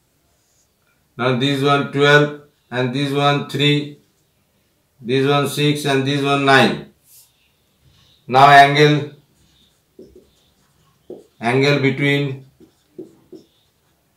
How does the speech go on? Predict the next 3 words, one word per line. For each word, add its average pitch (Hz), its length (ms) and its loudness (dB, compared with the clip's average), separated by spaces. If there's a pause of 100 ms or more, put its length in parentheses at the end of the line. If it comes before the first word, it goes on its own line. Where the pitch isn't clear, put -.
(1700)
twelve 143 380 4
and 143 560 0 (800)
six. - 640 -6